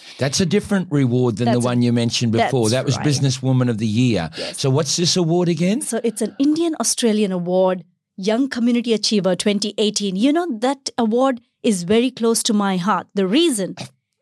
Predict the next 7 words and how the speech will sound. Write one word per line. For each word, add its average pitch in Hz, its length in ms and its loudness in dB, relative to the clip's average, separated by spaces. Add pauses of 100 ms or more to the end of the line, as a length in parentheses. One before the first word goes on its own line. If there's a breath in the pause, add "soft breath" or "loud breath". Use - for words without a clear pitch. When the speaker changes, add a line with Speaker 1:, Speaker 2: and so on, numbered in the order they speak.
(140)
Speaker 2:
it's - 280 -4
the 302 140 2 (100)
Indian 415 500 0
community 254 920 -2
recognizing 208 1300 0 (160)
their 208 380 -2
own 285 380 0